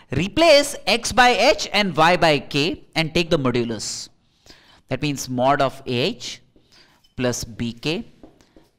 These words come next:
plus C. And then divide by coefficient of X whole squared and coefficient of Y whole squared, root A square plus B squared. That's the perpendicular distance of this line,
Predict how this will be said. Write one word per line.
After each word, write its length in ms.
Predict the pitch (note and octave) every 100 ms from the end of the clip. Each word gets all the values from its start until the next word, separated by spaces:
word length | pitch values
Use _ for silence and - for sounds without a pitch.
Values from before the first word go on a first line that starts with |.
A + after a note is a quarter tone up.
| _ _
plus 240 | A#2+ A2+
C. 540 | - - - B2+ A3 B3+ _ _ _ - - -
And 220 | F3 E3+
then 500 | G#3+ G4 A#3 A#3 - - _ - - A#2+
divide 460 | F3+ D#3 A#3+ D#4+
by 140 | C#4+ C#4
coefficient 500 | C4+ C4 - C#4 C4+
of 140 | B3
X 240 | A#3 A3+ G#3+
whole 160 | G3+
squared 340 | - A#3 A#3+ A3
and 140 | F#3
coefficient 400 | F#3 F3+ G3 F3
of 160 | D#3 D3
Y 240 | A3 E3
whole 240 | C#3+ C#3+
squared, 360 | - D#3+ B2 B2
root 220 | D3 -
A 140 | C#3 D3+
square 300 | - D3+ C#3+ -
plus 340 | G3 - - - - _ _
B 120 | C#3+
squared. 300 | D#3+ D#3 G2+ - - - -
That's 240 | D4 -
the 60 | C#4+
perpendicular 680 | A#3 A3+ A3 G#3+ A#3 A#3
distance 400 | G#3 G3+ - A3+
of 100 | A3
this 260 | E3+ F3 -
line, 460 | C#3 E3 A3+ D3